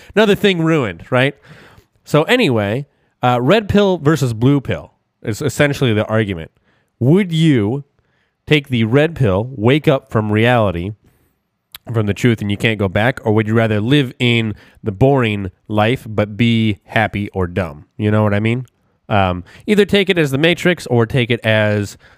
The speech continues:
uh, would you prefer to be dumb and happy with the rest of your life that you're living here, or be intelligent but aware of everything, and why?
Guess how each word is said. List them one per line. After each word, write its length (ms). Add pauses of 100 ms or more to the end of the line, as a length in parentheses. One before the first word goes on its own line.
(120)
uh, 200
would 180
you 100
prefer 320
to 100
be 140
dumb 340
and 100
happy 320
with 160
the 80
rest 240
of 60
your 80
life 200
that 100
you're 80
living 260
here, 420
or 440 (300)
be 140
intelligent 640
but 240
aware 340
of 80
everything, 460
and 180
why? 420